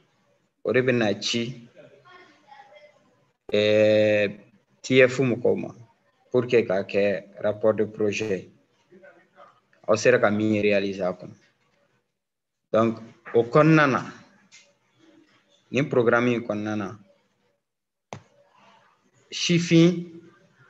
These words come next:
ba tan duuru de bɛ fara kɔrɔlenw kan. Min ye programme bénéficié,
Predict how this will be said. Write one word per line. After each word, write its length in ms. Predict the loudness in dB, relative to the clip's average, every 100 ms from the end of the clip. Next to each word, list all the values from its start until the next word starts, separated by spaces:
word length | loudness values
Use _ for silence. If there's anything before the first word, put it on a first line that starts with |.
| _ _ _ _ _ -20 -6
ba 180 | -2 0 0
tan 160 | 0 2
duuru 260 | 0 -2 -4 -10 -20 _ _ _ _ _ _ _ _ _ _ _ _ _ -4
de 140 | 0
bɛ 120 | 2 2
fara 320 | 2 0 0 -4 -16 -20 -20 _ _ _ _ _ _ _ _ _
kɔrɔlenw 420 | 2 4 4 4 2
kan. 140 | -6 -12 -20 -20 -20 -20 -20 -20 -20 _ _ _ _ _ _ _ _ _ _ _ -8
Min 240 | 0 4 4
ye 100 | 4
programme 460 | 2 0 2 0
bénéficié, 640 | 2 0 -2 -6 -6 -8